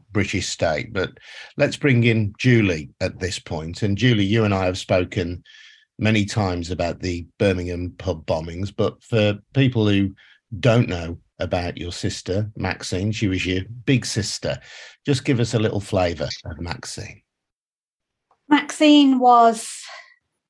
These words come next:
Speaker 2: eighteen when she was killed, and she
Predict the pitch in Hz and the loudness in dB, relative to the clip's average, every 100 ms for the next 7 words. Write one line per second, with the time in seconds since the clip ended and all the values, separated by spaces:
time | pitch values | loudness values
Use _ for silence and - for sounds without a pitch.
0 | _ _ _ _ _ 233 220 214 214 208 | _ _ _ _ _ 2 2 2 4 6
1 | 202 214 - _ 196 196 190 - 185 180 | 4 2 -4 _ 0 2 2 -2 -2 -2
2 | - 180 156 139 147 160 - _ _ _ | -4 -2 0 -2 -10 -12 -20 _ _ _
3 | _ _ - 202 196 196 202 196 - - | _ _ 0 2 4 4 2 0 -2 -16
4 | _ - - - 233 226 220 214 208 208 | _ -12 -10 -2 0 2 2 0 -2 -2
5 | 202 | -6